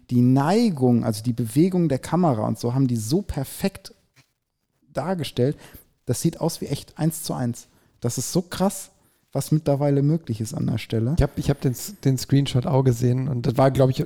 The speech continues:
Speaker 2: die haben einen Artikel auch darüber geschrieben.
Speaker 1: Mhm.
Speaker 2: Äh, und ich war wirklich, ich hab den gesehen, ich denk so, wow, okay,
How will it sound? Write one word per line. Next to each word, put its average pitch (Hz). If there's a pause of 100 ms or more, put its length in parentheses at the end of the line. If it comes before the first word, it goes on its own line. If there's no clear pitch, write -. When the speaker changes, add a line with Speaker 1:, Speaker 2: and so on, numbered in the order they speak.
(100)
Speaker 2:
die 113
haben 117
einen 127
Artikel 143
auch 120
darüber 147
geschrieben. 127
Speaker 1:
Mhm. 127 (760)
Speaker 2:
Äh, 127
und 160
ich 123
war 151
wirklich, 170
ich -
hab -
den 147
gesehen, 131
ich 139
denk 131
so, 151 (240)
wow, 135 (360)
okay, 127